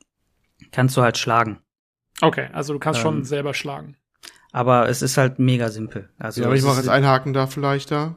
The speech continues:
Speaker 3: kurz mal, weil, ähm, ich muss anmerken, man selber ist wirklich sehr klein und zwar nicht nur klein als k-, so Kind klein,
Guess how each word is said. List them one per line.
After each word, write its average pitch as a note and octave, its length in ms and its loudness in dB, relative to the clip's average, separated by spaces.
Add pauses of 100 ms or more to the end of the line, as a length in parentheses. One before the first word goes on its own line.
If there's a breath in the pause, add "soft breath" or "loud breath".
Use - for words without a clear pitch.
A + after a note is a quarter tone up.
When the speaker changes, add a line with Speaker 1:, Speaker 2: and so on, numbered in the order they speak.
Speaker 3:
kurz C#3+ 240 -4
mal, D3 220 -2 (340 loud breath)
weil, C#3 480 0
ähm, C3+ 360 0 (120)
ich - 140 -12
muss C#3+ 100 0
anmerken, D#3 420 2 (280 loud breath)
man C#3 120 2
selber D3 260 6
ist D3 280 -2
wirklich C3+ 300 -2
sehr C3+ 160 2
klein C3 400 2
und A#2 80 -4
zwar D3 160 -2
nicht C#3 120 -4
nur C#3 80 -2
klein C3+ 220 -2
als - 260 -6
k-, - 180 -8
so B2+ 120 -6
Kind - 460 -2
klein, A#2+ 400 0